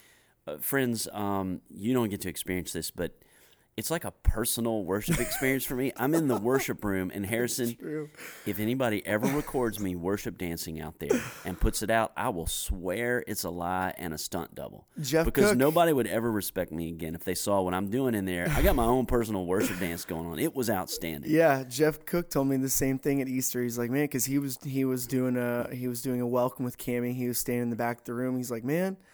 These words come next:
Speaker 2: he's like, "I was getting my party on in the back of the room." He's like, "This, this whole thing happening just for us in here." But, uh, yeah, we, we, I feel like we did a good job of making the most of it. And from what we've
Speaker 1: Yeah.
Speaker 2: heard from a lot of you guys who are listening to this, who,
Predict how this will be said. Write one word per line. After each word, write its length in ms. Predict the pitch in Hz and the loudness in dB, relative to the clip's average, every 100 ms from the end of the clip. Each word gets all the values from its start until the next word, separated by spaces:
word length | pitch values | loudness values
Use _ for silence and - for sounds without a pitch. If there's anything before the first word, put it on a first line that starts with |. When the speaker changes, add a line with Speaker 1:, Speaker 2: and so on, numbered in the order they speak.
| - - - - _ | -20 -20 -20 -20 _
Speaker 2:
he's 160 | - 127 | -4 0
like, 140 | 127 143 | 4 4
"I 40 | |
was 140 | 226 | 4
getting 160 | 165 143 | 2 0
my 140 | 127 | 0
party 420 | 120 - 151 175 156 | 0 4 4 6 6
on 240 | 147 143 | 6 4
in 80 | 139 | 4
the 60 | 139 | 4
back 240 | 147 147 | 4 2
of 60 | - | 2
the 100 | 147 | 4
room." 260 | 185 175 160 | 6 6 6
He's 180 | 180 160 | 4 4
like, 200 | 151 139 | 4 2
"This, 240 | 160 - | 0 0
this 220 | 160 156 | 0 2
whole 420 | 233 175 175 175 170 | 6 8 8 6 4
thing 320 | - 185 175 | 2 2 2
happening 460 | 170 170 165 156 | 2 2 2 -2
just 240 | 151 151 - | 0 -2 0
for 120 | 147 | 2
us 240 | 147 160 | 2 0
in 60 | 147 | -2
here." 300 | 139 139 135 | 0 0 0
But, 280 | 131 131 - - - 123 - | 0 0 -2 -8 -10 -10 -6
uh, 240 | - 135 139 | 2 4 4
yeah, 200 | 147 202 | 4 4
we, 360 | 175 147 190 190 | 4 2 0 -2
we, 380 | 147 139 160 151 - - | -4 -4 -4 -6 -14 -8
I 140 | 123 | -6
feel 260 | 143 - 156 | -4 0 4
like 220 | 160 156 | 4 2
we 480 | 147 147 147 151 - - | 0 2 2 2 -2 -8
did 140 | - 147 | -2 -2
a 40 | |
good 180 | 135 147 | 0 -2
job 300 | 135 143 139 | 2 2 2
of 80 | 135 | -2
making 360 | 139 135 123 | -2 -2 -2
the 60 | 123 | 0
most 320 | 123 139 - | 2 0 0
of 120 | 131 | 0
it. 80 | 131 | 2
And 160 | 123 123 | 2 0
from 220 | - 127 | 0 2
what 100 | 131 | 2
we've 160 | 139 131 | 2 0
Speaker 1:
Yeah. 60 | 135 | 2
Speaker 2:
heard 220 | 131 123 | 2 2
from 160 | 131 | 2
a 40 | 127 | 2
lot 200 | 123 127 | 4 2
of 140 | 120 | 0
you 160 | 123 131 | 0 0
guys 340 | 160 123 131 | 2 2 0
who 80 | - | 0
are 80 | 123 | 0
listening 340 | 135 143 143 127 | 0 0 0 -2
to 40 | |
this, 260 | 127 131 - | -2 -2 -2
who, 220 | 131 | -2